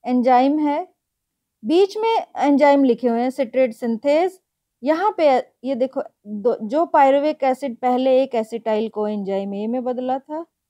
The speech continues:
और दूसरा oxaloacetate में, तो ये दोनों मिलके क्या करेंगे? क्रेब साइकिल को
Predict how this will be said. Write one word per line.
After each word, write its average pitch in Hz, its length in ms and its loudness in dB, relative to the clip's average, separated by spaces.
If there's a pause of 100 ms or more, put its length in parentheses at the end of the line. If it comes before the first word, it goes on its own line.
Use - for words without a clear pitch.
(400)
और 208 120 -8
दूसरा 233 460 -2
oxaloacetate 196 1000 -8 (100)
में, 185 100 -16
तो 196 120 -16
ये 202 160 -8
दोनों 226 320 -4
मिलके 247 360 -6
क्या 254 160 -6
करेंगे? 254 360 -4
क्रेब 226 240 -4
साइकिल 214 400 -8
को 339 300 -6